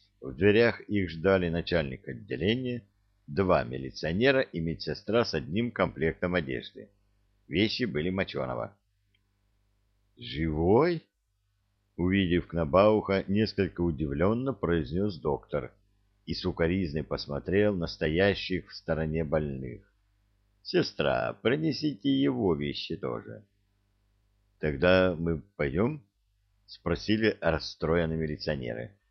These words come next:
«А то и так целый час у двери просидели». «Э, да-да, товарищи, конечно, идите». «А вы?» Невропатолог нервно дёрнул головой,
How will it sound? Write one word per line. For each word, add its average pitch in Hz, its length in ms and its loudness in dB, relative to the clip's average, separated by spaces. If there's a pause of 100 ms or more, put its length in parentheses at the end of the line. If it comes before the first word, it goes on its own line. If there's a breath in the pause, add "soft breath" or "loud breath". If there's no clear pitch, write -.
(320)
«А 73 120 -2
то 85 200 2
и 73 60 -2
так 107 340 4
целый 117 300 0
час 104 360 0
у 95 80 -2
двери 87 440 0
просидели». 80 760 -6 (800)
«Э, 107 340 -2
да-да, 98 460 4
товарищи, 90 800 -2
конечно, 95 600 -2
идите». 78 520 -4 (760)
«А 76 220 4
вы?» 131 400 -4 (680)
Невропатолог 85 840 2
нервно 80 480 0
дёрнул 71 460 0
головой, 76 580 -2